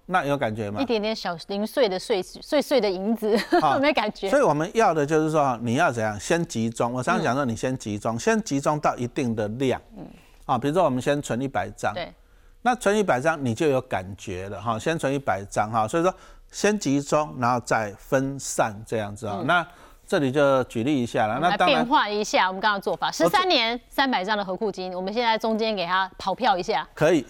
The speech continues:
Speaker 1: 哈。那这个讲一个观念。
Speaker 2: 嗯。
Speaker 1: 讲一个观念，就是一开始你看啊，我们一开始存，那你只能靠你自己的薪水。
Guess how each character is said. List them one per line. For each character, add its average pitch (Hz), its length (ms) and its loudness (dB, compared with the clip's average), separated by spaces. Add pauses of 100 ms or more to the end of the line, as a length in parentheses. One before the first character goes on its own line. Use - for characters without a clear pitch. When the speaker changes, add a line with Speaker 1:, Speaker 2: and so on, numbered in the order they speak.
(120)
Speaker 1:
哈。 113 260 0 (460)
那 262 140 2
这 277 120 0
个 208 120 4
讲 113 200 0
一 123 160 -4
个 135 140 0
观 135 400 0
念。 131 240 -4
Speaker 2:
嗯。 196 180 -6 (320)
Speaker 1:
讲 160 160 0
一 208 60 2
个 208 80 2
观 196 160 2
念， 185 160 -2
就 175 100 2
是 180 120 -2
一 214 100 0
开 190 180 0
始 165 140 -2
你 117 140 -2
看 135 100 2
啊， 123 120 2
我 120 100 0
们 156 120 -2
一 165 40 -4
开 170 160 2
始 123 100 -4
存， 113 260 -4
那 165 120 0
你 135 120 0
只 120 140 -4
能 110 160 -4
靠 143 160 0
你 107 140 -4
自 127 100 -8
己 113 80 -4
的 104 140 -4
薪 104 240 -6
水。 90 160 -10